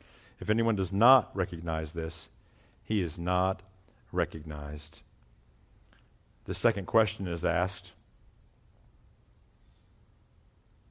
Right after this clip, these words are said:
"Was it from you that God's word first came? Did it start with the Corinthians?" Paul says. Paul knows it did not, because who first preached the word to them? Paul did.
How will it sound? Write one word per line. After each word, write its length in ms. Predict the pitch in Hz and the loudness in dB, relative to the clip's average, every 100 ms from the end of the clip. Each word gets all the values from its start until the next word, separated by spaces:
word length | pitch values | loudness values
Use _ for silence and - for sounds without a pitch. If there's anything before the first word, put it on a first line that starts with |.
| - _ - - | -20 _ -20 -4
"Was 180 | 85 95 | -2 -2
it 100 | - | -2
from 220 | 107 95 | 0 4
you 320 | 98 113 117 | 6 6 4
that 100 | 117 | 2
God's 300 | 110 110 110 | 2 2 4
word 220 | 113 113 | 4 2
first 260 | - 117 - | 2 0 0
came? 340 | 110 113 123 | -2 -2 -2
Did 120 | 110 98 | 0 0
it 120 | 98 | 0
start 240 | - 98 | 0 0
with 140 | 104 98 | 0 -4
the 80 | |
Corinthians?" 640 | 104 101 98 113 110 113 - | 0 0 0 0 0 -2 2
Paul 260 | 107 110 | 6 6
says. 480 | - 113 113 120 - - _ _ - - - - | 6 2 2 0 -10 -20 _ _ -20 -20 -6 6
Paul 160 | 110 | 6
knows 260 | 101 113 117 | 8 4 4
it 80 | 98 | 2
did 180 | 92 | 2
not, 340 | 87 101 110 92 | 4 4 4 2
because 240 | 104 95 | 0 0
who 100 | 95 | 0
first 380 | 87 123 107 - | 0 2 2 -2
preached 420 | - 127 - - | -2 -2 -2 -6
the 100 | 117 | 0
word 300 | 101 110 107 | 4 6 6
to 140 | - 135 | 2 2
them? 240 | 92 82 - - - - - _ - - - - - | 2 -2 -10 -20 -20 -20 -20 _ -20 -20 -20 -20 -2
Paul 200 | 107 82 | 2 2
did. 180 | 76 | 0